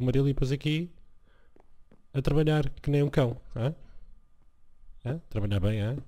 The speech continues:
Tá-se a trabalhar bem, mano. Continua, continua. <laughs> Continua a trabalhar bem, que a gente também vai trabalhar. Ah, ah,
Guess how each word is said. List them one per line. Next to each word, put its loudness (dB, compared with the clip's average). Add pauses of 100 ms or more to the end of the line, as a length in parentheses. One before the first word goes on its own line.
Tá-se -4
a -2
trabalhar 0
bem, 0
mano. -2 (220)
Continua, 4 (500)
continua. 4 (200)
<laughs> 0
Continua 2
a 4
trabalhar 2
bem, 2
que -4
a 0
gente -2
também -2
vai -2
trabalhar. -2 (300)
Ah, -2 (600)
ah, 4